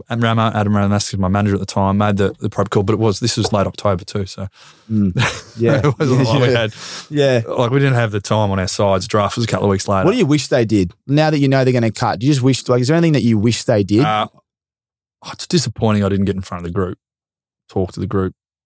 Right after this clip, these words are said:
Speaker 1: cuddle some of the really important people. Um, that, look, I, again, if I had, talk about time again, I'd
Speaker 2: Mm.
Speaker 1: love to have go-, gone out on my own terms a little bit like that way, but, um,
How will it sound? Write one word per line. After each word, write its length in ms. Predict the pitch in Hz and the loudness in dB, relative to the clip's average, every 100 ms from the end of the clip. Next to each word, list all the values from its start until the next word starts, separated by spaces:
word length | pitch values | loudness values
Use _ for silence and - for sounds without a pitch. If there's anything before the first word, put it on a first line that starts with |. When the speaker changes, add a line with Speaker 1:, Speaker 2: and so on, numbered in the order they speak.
| _ _ | _ _
Speaker 1:
cuddle 280 | - 98 90 | -2 0 0
some 180 | 101 | -2
of 60 | 92 | -2
the 140 | 87 82 - | -4 -8 -6
really 220 | 101 95 | -2 -2
important 380 | 90 95 98 - | -2 -4 -6 -2
people. 360 | 95 - 92 - - | -4 -2 -6 -8 -8
Um, 500 | 95 92 90 90 95 _ _ _ - | -4 -2 -2 -6 -10 _ _ _ -12
that, 120 | 104 _ 117 _ | -12 _ -20 _
look, 160 | 110 107 | -8 -6
I, 80 | 98 - - | -6 -8 -10
again, 200 | 107 98 | -4 0
if 100 | 92 | 0
I 40 | 98 | -2
had, 240 | 95 90 _ _ _ _ _ _ | -4 -6 _ _ _ _ _ _
talk 120 | - 92 | -6 -6
about 120 | - | -4
time 220 | 101 95 | -6 -4
again, 280 | 95 107 123 107 | -2 -4 -6 -4
I'd 80 | 104 | -2
Speaker 2:
Mm. 20 | |
Speaker 1:
love 160 | 107 | -2
to 100 | - | -2
have 140 | 95 - | -8 -8
go-, 220 | - - 113 - | -12 -12 -14 -4
gone 500 | 98 92 92 - - | -2 0 -2 -6 -6
out 160 | 107 98 | -2 0
on 60 | |
my 200 | 95 98 | 0 0
own 100 | 95 | -2
terms 280 | - 104 98 | -2 -2 0
a 40 | |
little 160 | 98 104 | 0 0
bit 160 | 101 - | -2 -2
like 100 | 101 | -2
that 140 | 107 | -2
way, 200 | 113 110 | 0 0
but, 160 | 98 90 _ _ _ _ _ - | 0 -4 _ _ _ _ _ -6
um, 320 | 98 95 95 | -2 -2 -4